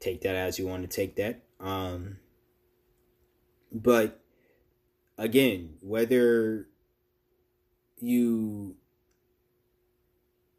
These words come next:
what was I saying? I was speaking about Rockfin. Yeah, so Rockfin is,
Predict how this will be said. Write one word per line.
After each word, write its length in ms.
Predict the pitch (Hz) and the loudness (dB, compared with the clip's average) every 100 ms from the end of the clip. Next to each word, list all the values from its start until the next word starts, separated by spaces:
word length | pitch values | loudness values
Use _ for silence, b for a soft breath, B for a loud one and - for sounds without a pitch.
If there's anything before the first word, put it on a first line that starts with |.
| _ _ _ _ _ _ _ _ _ _ _ _ _ - - | _ _ _ _ _ _ _ _ _ _ _ _ _ -16 -8
what 160 | 139 160 | 0 0
was 140 | - | 0
I 40 | 87 | -8
saying? 180 | - 113 | -8 -4
I 60 | |
was 120 | 135 | -2
speaking 260 | - 143 117 | -2 -2 0
about 240 | 107 98 | 0 -2
Rockfin. 400 | 98 85 - - 92 | -6 -8 -12 -14 2
Yeah, 220 | 131 110 | 4 4
so 160 | - 110 | 0 -4
Rockfin 580 | 120 170 143 143 135 135 | 2 2 2 0 2 4
is, 320 | 127 120 | 2 0